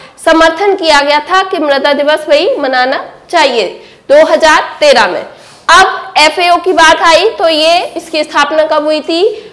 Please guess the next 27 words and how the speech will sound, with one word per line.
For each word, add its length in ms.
उन्नीस 400
सौ 360
पैंतालीस 640
में। 360
रोम 360
और 260
इटली 400
में 100
इसका 240
क्या 220
है? 380
हेडक्वार्टर 580
है। 320
और 100
मुख्यालय 600
यानी 240
अध्यक्ष 540
कौन 360
है? 460
तो 80
वो 140
है 260
क्यू 380
डोंग्यू, 520
इसके 280
अध्यक्ष 440
हैं 500